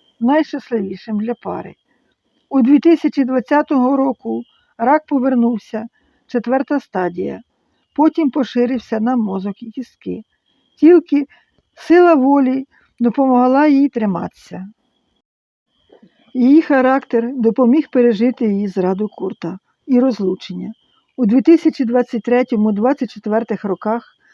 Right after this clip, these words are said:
Шеннон вела відвертий підкаст, у якому говорила про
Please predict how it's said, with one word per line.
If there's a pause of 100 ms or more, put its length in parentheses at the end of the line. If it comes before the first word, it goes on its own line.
(140)
Шеннон
вела
відвертий (260)
підкаст, (420)
у
якому
говорила (400)
про